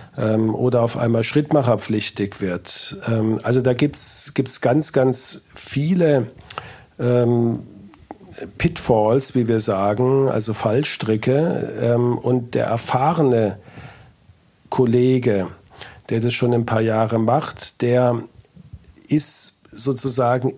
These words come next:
immer in Hab-acht-Stellung und weiß auch, zu welchem Zeitpunkt, äh, welche Komplikation besonders gerne auftreten möchte.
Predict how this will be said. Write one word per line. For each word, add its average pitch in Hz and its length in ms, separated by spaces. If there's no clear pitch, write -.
immer 165 300
in 127 220
Hab-acht-Stellung 117 1040
und 113 240
weiß 143 360
auch, 123 280
zu - 260
welchem 123 360
Zeitpunkt, 131 1120
äh, 113 220
welche 123 300
Komplikation 120 880
besonders 110 580
gerne 104 360
auftreten 101 760
möchte. 98 480